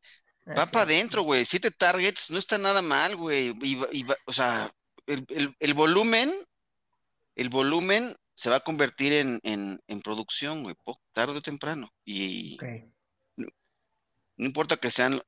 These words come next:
Speaker 2: los Rams, tampoco
Speaker 1: No.
Speaker 2: fueron exhibidos,
Speaker 1: No,
Speaker 2: ¿no?
Speaker 1: güey,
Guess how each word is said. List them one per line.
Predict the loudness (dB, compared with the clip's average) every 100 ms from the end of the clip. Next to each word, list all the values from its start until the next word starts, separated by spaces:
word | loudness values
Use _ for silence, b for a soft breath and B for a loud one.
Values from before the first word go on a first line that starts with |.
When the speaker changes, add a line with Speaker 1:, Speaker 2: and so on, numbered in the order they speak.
| 0
Speaker 2:
los | 2 2
Rams, | 2 2 2 0 -2 -4 -2
tampoco | -2 -2 0 2 4
Speaker 1:
No. | 2 -2 -8 -20 _ _ _ _ _ _ _ _ _ _ _ _ _ -20 -20 -14
Speaker 2:
fueron | 0 2 4
exhibidos, | 4 2 2 2 4 2 2 4
Speaker 1:
No, | 6 8
Speaker 2:
¿no? | 8
Speaker 1:
güey, | 8